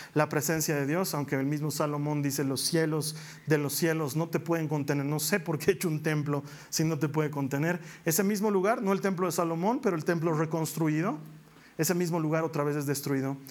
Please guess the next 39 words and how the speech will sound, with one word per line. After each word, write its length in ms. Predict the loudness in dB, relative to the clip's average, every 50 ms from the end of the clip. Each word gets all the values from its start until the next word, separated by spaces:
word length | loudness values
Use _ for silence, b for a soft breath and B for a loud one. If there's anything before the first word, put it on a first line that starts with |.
| B B
hasta 220 | B -4 -2 0 0
el 100 | 0 0
día 220 | 2 2 2 2
de 80 | 2 4
hoy. 220 | 4 2 2 0 -6 -12 -20 -20 -20 -20 -20 -20 -20 -20 -20 -20 -20 -20 -20 -20 -20 -20 -20 B B B B B B B B
Los 160 | 0 2 4 4
que 80 | 4
han 80 | 4 4
tenido 240 | 2 2 2 2 2
oportunidad 520 | 2 0 0 0 2 2 4 4 4 4
de 80 | 2 2
visitar 400 | 0 -2 -2 0 2 2 2 2
Tierra 300 | 2 2 2 2 2 2
Santa 460 | 2 2 0 2 2 2 0 0 -2 -12 -20 -20 B B B B B B B B B B B
han 120 | B 2 2
podido 280 | 4 4 4 4 2
ver 180 | 2 0 0 0
que 160 | -2 -2 -2
ya 120 | -2 -2 0
no 80 | 0
hay 80 | 2 4
templo. 340 | 4 4 4 2 0 -4 -6 -8 -14 -18 -18 -20 -20 -20 -14 -8
No 160 | -4 -2 0
había 180 | 2 2 2 2
sido 200 | 2 2 2 2
mentira, 380 | 0 0 0 0 0 0 0
no 320 | -2 -2 -2 0 2 4 4
hay. 220 | 4 4 2 0 -4 B B B B B B B
Solo 340 | B 2 2 4 4 2 2
queda 300 | 2 2 4 2 0 0
un 220 | 0 0 0 0
pequeño 480 | 0 0 0 2 2 0 0 2 0 0
muro 400 | 0 2 2 0 0 -2 -4 -10 -14 -18 -20 -20 -20 -20 -20 -20 -20 -20 -20 -6 -2
de 120 | 2 2
lo 120 | 2 2 2
que 100 | 0 0
fue 160 | 2 2 2
el 120 | 2 2
templo. 360 | 0 0 0 0 -2 -4 -6